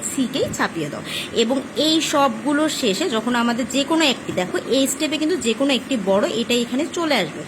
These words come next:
So রেজাল্ট যখন আমরা পেয়ে যাব, তখন আমরা রেজাল্টটাকে উল-, ultimately এই যে, যে কোনো একটা অংশে প্রিন্ট করে দিয়ে আমরা আমাদের অ্যালগরিদমটা এখানেই শেষ করে দেবো, আমাদের ফ্লোচার্টটা এখানেই শেষ করে দেবো।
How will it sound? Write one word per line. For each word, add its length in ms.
So 40
রেজাল্ট 320
যখন 200
আমরা 120
পেয়ে 180
যাব, 140
তখন 200
আমরা 220
রেজাল্টটাকে 500
উল-, 180
ultimately 460
এই 80
যে, 60
যে 120
কোনো 160
একটা 180
অংশে 260
প্রিন্ট 200
করে 160
দিয়ে 140
আমরা 180
আমাদের 300
অ্যালগরিদমটা 680
এখানেই 380
শেষ 120
করে 180
দেবো, 200
আমাদের 180
ফ্লোচার্টটা 560
এখানেই 260
শেষ 140
করে 200
দেবো। 140